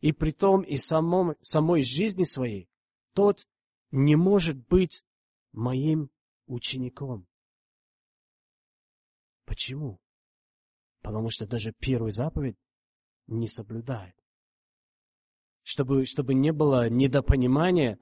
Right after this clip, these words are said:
хочу сказать, что здесь, а, степень сравнения. Да? Иисус не стал, а, вдруг противоречить все его учение до сих пор, чтобы мы любили,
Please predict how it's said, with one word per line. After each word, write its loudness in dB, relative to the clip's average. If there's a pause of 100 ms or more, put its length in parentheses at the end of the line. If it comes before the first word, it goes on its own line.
(140)
хочу -10
сказать, -2
что -4
здесь, -4 (260)
а, -2
степень 2
сравнения. 0
Да? 0 (220)
Иисус 0
не 4
стал, 4 (280)
а, 0 (100)
вдруг 4
противоречить 2
все 4
его 8
учение 6
до 0
сих -4
пор, 4
чтобы 0
мы 6
любили, 4